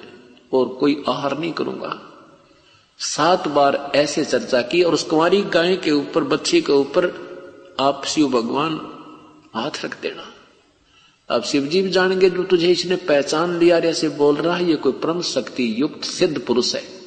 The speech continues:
क्योंकि परमात्मा को पा-, समझना ये कोई बालकों का खेल नहीं है। एक सौ बीस वर्ष तक यहाँ गलियों में घूम गए,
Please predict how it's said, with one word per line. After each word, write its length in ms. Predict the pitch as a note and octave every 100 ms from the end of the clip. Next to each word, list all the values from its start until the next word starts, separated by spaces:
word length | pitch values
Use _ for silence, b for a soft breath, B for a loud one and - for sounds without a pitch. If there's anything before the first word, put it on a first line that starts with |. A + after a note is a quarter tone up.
| - - - - B B B B B B B B B
क्योंकि 480 | - F3+ F#3+ G3 G3+
परमात्मा 800 | G3+ - C#3 D3+ D3+ D#3 F#3 G3
को 180 | F#3 F#3
पा-, 600 | - - C#3 C#3+ - -
समझना 540 | - D3+ D3 D3 E3
ये 180 | F3+ F3
कोई 180 | F3 F3
बालकों 560 | C3+ B2+ C3+ C3+ D#3+ C#3+
का 100 | A#2+
खेल 300 | - - -
नहीं 180 | B1+
है। 480 | C3 - - - - -
एक 160 | C3
सौ 140 | - C3
बीस 320 | C#3 F3+ E3+
वर्ष 340 | E3+ F3 -
तक 160 | F3+ -
यहाँ 360 | D3 C#3+ E3 C3+
गलियों 340 | D3 D#3+ F3
में 160 | D#3+ C#3
घूम 260 | C3 D3
गए, 180 | D#3+ G3+